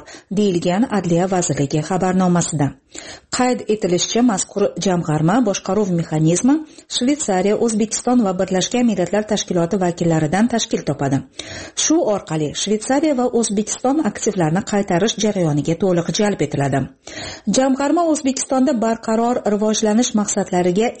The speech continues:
erishishga ko'maklashadi va B M T ning barqaror rivojlanish sohasidagi hamkorlik bo'yicha O'zbekistondagi dasturiga mos loyihalar uchun moliyaviy resurslar ajratadi, deya bildirgan Adliya vazirligi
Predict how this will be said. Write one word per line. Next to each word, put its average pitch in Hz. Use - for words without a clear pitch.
erishishga 233
ko'maklashadi 147
va 247
B 240
M -
T 226
ning 277
barqaror 220
rivojlanish 208
sohasidagi 185
hamkorlik 208
bo'yicha 262
O'zbekistondagi 208
dasturiga 233
mos 151
loyihalar 170
uchun 311
moliyaviy 220
resurslar 196
ajratadi, 147
deya 311
bildirgan 214
Adliya 185
vazirligi 170